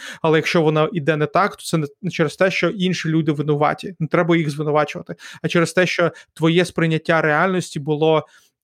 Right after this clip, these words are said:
е, не, не відповідало цій реальності. Тобі треба трохи змінити, поправити свої паруса і, і спробувати, е, піти в іншому напрямку, але, але що, а-, або щось підправити.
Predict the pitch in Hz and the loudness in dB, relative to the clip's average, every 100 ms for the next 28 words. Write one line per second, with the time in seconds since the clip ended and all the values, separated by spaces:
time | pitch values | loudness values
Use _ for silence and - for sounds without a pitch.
0 | _ 170 151 151 156 165 165 170 160 - | _ -2 0 0 0 0 2 0 -2 -4
1 | 156 147 165 160 151 143 - - 156 156 | -4 2 2 2 0 -2 -4 -2 0 0
2 | 147 143 - 151 143 170 156 156 - - | 0 -4 -10 -10 -6 -2 -2 -2 -6 -8
3 | 165 156 139 156 202 208 165 _ 160 - | -6 -4 -2 2 2 2 -2 _ -6 0
4 | 165 160 160 - 160 151 151 147 - 180 | 2 2 0 -2 0 0 0 -2 0 2
5 | 190 - _ _ 170 165 170 - 170 151 | 0 -6 _ _ 0 0 -2 0 0 4
6 | 156 147 147 147 220 165 151 156 160 165 | 2 2 0 -2 -2 0 0 -2 -2 -2
7 | 151 156 - 147 151 147 151 147 156 147 | 0 -2 -2 -4 0 0 0 -2 0 2
8 | 160 160 147 170 170 170 175 165 160 160 | 2 2 2 2 0 0 0 2 0 -2
9 | - - 151 147 160 190 | -8 -6 0 0 -2 -10